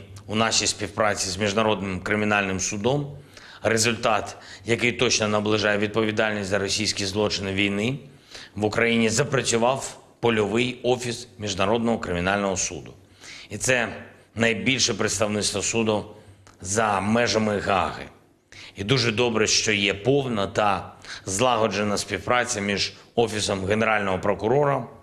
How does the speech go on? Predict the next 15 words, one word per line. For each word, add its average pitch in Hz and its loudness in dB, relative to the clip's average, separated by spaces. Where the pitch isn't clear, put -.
всіма 127 2
українськими 98 0
правоохоронними 101 0
інституціями 127 -2
та 127 2
Міжнародним 110 2
кримінальним 98 0
судом. 82 -8
Саме 135 2
така 131 2
співпраця 110 0
допомагає 101 2
нам 101 0
наближати 123 0
момент 107 0